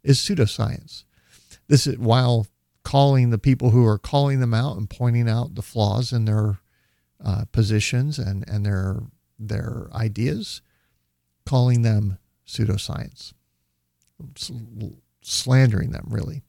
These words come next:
As such, an idea like Q I, which hinges, hinges upon heteroduction, cannot be equated with pseudoscience,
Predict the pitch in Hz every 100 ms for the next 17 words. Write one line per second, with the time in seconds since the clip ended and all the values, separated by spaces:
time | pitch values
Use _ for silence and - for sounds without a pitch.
0 | _ - - - - 139 139 202 - 202
1 | 170 139 143 143 135 - 156 127 123 120
2 | - 131 127 127 123 - 113 151 147 131
3 | - 135 123 107 120 110 110 123 - 107
4 | 110 - 135 127 165 156 147 135 - 151
5 | 147 117 113 - 190 180 - 127 123 127
6 | -